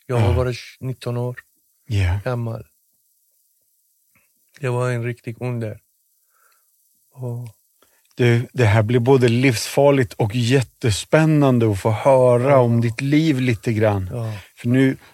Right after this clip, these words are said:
Speaker 2: dök du rakt in i din verklighet
Speaker 1: Ja.
Speaker 2: och din livshistoria. Jag har två frågor kvar
Speaker 1: Okej.
Speaker 2: och de är inte alls så här djupa
Speaker 1: Nej.
Speaker 2: som det här.
Speaker 1: Ja.
Speaker 2: Om du använder emojis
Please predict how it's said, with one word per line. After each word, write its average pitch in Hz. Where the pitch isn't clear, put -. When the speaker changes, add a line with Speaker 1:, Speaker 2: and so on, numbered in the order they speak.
Speaker 2:
dök 131
du 135
rakt 143
in 151
i 131
din 117
verklighet 117
Speaker 1:
Ja. 131
Speaker 2:
och 131
din 117
livshistoria. 120
Jag 127
har 143
två 156
frågor 123
kvar 123
Speaker 1:
Okej. 120
Speaker 2:
och 135
de 123
är 123
inte 123
alls 143
så -
här 120
djupa 120
Speaker 1:
Nej. 139
Speaker 2:
som 120
det 120
här. 127
Speaker 1:
Ja. 120
Speaker 2:
Om 165
du 156
använder 139
emojis 156